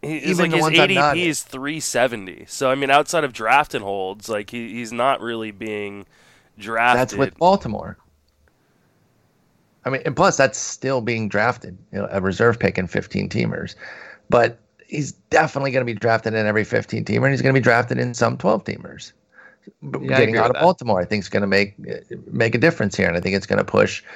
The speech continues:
Speaker 2: uh, push people to draft Bundy. So I, I think it'll be interesting.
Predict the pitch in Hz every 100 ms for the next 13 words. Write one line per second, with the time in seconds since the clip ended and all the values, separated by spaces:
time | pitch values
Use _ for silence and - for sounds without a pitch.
0 | - - - 107 104 107 110 - 117 117
1 | 117 117 117 117 113 - 127 135 - 160
2 | 123 78 98 113 - - 160 147 131 113
3 | 107 127 120